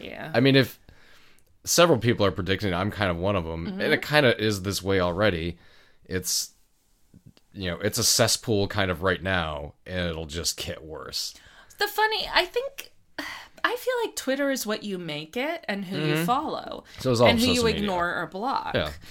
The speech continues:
Speaker 2: But
Speaker 1: So
Speaker 2: there
Speaker 1: you can
Speaker 2: are
Speaker 1: kinda curate it into what you want it to be.
Speaker 2: But different platforms are kind of known for different things. Like
Speaker 1: Yes, I,
Speaker 2: Twitter,
Speaker 1: I gotcha.
Speaker 2: Twitter and Facebook are known for being political, although Twitter much more than Facebook, I think.
Speaker 1: And meaner.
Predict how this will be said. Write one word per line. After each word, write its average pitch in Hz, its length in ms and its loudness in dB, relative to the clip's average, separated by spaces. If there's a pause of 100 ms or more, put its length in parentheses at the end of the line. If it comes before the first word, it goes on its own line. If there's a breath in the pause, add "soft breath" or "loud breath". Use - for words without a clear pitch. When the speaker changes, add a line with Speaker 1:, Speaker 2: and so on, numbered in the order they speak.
(160 loud breath)
Speaker 2:
But 151 140 2
Speaker 1:
So 185 80 10
Speaker 2:
there 185 80 10
Speaker 1:
you - 40 2
can 160 80 10
Speaker 2:
are 180 300 12
Speaker 1:
kinda 160 160 4
curate 262 380 0
it 214 120 -2
into 196 280 -6
what 180 180 -6
you 185 100 -8
want 185 240 -6
it - 120 -14
to - 80 -10
be. - 100 -16
Speaker 2:
But 147 340 6
different 165 360 2
platforms 113 580 4
are 92 80 0
kind 104 220 0
of 82 100 -8
known 90 240 0
for 90 140 -8
different 78 360 -10
things. - 460 -8
Like - 80 4
Speaker 1:
Yes, - 260 4
I, 165 80 0
Speaker 2:
Twitter, 170 280 12
Speaker 1:
I 143 40 12
gotcha. 165 380 -2
Speaker 2:
Twitter 185 380 8
and 120 160 4
Facebook 113 440 2
are 95 120 2
known 95 240 0
for 90 80 -8
being 85 260 -2
political, 76 580 -8 (240 soft breath)
although 87 220 -4
Twitter 101 380 4
much 87 340 0
more 80 220 -6
than 71 160 -12
Facebook, 82 440 -4
I 87 140 -2
think. 214 260 2
Speaker 1:
And 185 100 -8
meaner. 170 540 -6